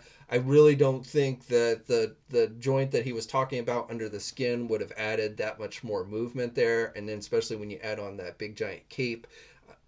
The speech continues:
I honestly don't think it's that big a deal. But that's just me, and of course, I didn't actually back the campaign, so, um, I'm probably not the best one to ask. But check out the video. I will put a link to both that and the official images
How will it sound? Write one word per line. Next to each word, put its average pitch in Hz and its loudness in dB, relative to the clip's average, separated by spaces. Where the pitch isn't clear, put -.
I 117 -4
honestly 110 -6
don't 101 -10
think 104 -10
it's 98 -12
that 98 -8
big 92 -10
a 90 -14
deal. 85 -16
But 120 0
that's 190 2
just 160 -4
me, 151 2
and 135 2
of 113 -6
course, 123 0
I 117 0
didn't 120 -2
actually 113 -4
back 101 -4
the 135 -8
campaign, 135 0
so, 104 0
um, 101 -8
I'm 110 -8
probably 113 -2
not 107 -6
the 107 -6
best 110 -4
one 107 -4
to 101 -12
ask. 110 -6
But - 2
check 190 2
out 185 4
the 170 0
video. 160 6
I 135 4
will 135 4
put 143 4
a 127 2
link 135 0
to 139 -4
both 127 0
that 123 -2
and 131 -2
the 127 -2
official 123 -4
images 123 -2